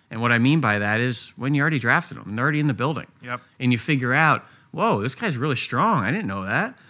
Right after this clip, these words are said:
Speaker 1: Or, "Man, this guy's really smart." Or even something just not about football. "This guy's really funny. He's a nice guy." Things like that. You learn about them. And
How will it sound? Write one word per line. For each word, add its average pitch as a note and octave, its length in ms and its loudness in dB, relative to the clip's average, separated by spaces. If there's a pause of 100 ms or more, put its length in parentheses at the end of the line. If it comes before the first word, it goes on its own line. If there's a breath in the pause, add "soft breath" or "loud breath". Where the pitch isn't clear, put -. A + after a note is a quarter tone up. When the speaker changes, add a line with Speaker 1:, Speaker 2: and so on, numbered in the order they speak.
(120 loud breath)
Speaker 1:
Or, C3+ 160 0
"Man, D3+ 200 2
this F#3 120 -2
guy's G#3 220 -2
really F3 160 -4
smart." C3 480 -4 (340 soft breath)
Or F3 60 -4
even C4+ 200 0
something A#3 340 -2
just E3 160 -2
not C#3 200 2
about C3+ 220 0
football. G3 480 -8 (220 soft breath)
"This D#3+ 120 -6
guy's F3 180 0
really F#3 140 0
funny. C#3 360 -2
He's C3+ 240 -6
a D#3 40 0
nice C#3 240 0
guy." B2 380 0
Things C#3+ 260 -2
like B2+ 200 -2
that. A2+ 340 -4 (220 loud breath)
You C#3 160 2
learn C#3 280 2
about B2 380 0
them. G2 160 -8
And G#2+ 240 0